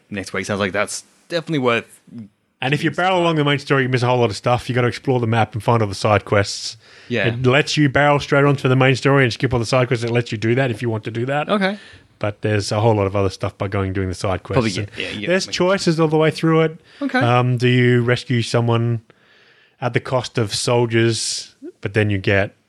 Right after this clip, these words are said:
Speaker 2: part of a card, or do you pray at the shrine, which costs you gold, but then your morale goes up?
Speaker 1: Yeah.
Speaker 2: So there's a morale system. There's high morale, neutral morale, and low morale. Each time
Speaker 1: Mm.
Speaker 2: you fight, your morale drops one level.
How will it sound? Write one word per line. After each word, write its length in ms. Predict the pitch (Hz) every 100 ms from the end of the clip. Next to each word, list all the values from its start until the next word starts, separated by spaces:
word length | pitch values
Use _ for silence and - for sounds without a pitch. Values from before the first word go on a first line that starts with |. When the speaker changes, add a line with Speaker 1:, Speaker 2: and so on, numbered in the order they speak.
| _ _ _ _ -
Speaker 2:
part 180 | 120 104
of 80 |
a 60 | 90
card, 500 | - 117 117 117 110
or 160 | 95 92
do 100 | 101
you 160 | 98
pray 300 | 92 - 113
at 60 | 107
the 80 | 101
shrine, 460 | - 110 107 110 - - -
which 180 | - -
costs 200 | 123 -
you 60 | 107
gold, 240 | 107 101
but 60 | 101
then 120 | 95
your 100 | 92
morale 280 | 92 107 107
goes 240 | 107 101
up? 320 | 104 104 - -
Speaker 1:
Yeah. 200 | 165 165
Speaker 2:
So 100 | 143
there's 100 | 135
a 80 | 135
morale 320 | 131 135 143
system. 520 | 143 143 - 147 151 - - - - _
There's 200 | 123 117
high 280 | 123 - 123
morale, 480 | 123 117 117 117 113
neutral 420 | 113 117 107 113
morale, 240 | 107 101 98
and 120 | 98
low 120 | 110
morale. 440 | 110 113 117 123
Each 120 | 127 104
time 180 | 110
Speaker 1:
Mm. 40 | 101
Speaker 2:
you 80 | 101
fight, 500 | - 120 131 156 - _ - -
your 100 | 117
morale 240 | 107 107 98
drops 340 | 117 117 -
one 140 | 117
level. 400 | 110 127 151 160